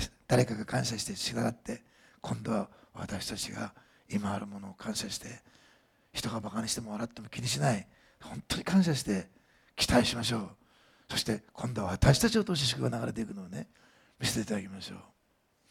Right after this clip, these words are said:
私はね、なんかね、ちょっとね、心して感謝することをね、締められてる気がするんですね。ね、ね。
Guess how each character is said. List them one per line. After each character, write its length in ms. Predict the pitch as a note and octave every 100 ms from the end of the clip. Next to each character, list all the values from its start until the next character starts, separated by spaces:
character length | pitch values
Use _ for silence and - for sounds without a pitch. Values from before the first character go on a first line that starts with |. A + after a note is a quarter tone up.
| - - - - -
私 200 | - -
は 60 |
ね、 320 | - G2 G#2+ - _ _ _ _ _
な 80 | G2
ん 20 |
か 80 | -
ね、 80 | F#2
ち 80 |
ょ 0 |
っ 20 | -
と 100 | -
ね、 80 | F#3
心 360 | - - F3
し 80 | -
て 80 | -
感 180 | - G#3+
謝 160 | -
す 120 | -
る 60 | -
こ 100 | G2+
と 100 | -
を 40 |
ね、 40 | F#2
締 140 | -
め 60 | F#2+
ら 60 | F#2
れ 60 |
て 60 | F#2
る 60 |
気 60 | F2
が 60 | F#2+
す 80 | -
る 60 |
ん 20 |
で 60 | A#2+
す 40 |
ね。 320 | A#2+ A#2 A2 - - - - _ -
ね、 180 | G#3 A#3+ _ _ - _
ね。 200 | - -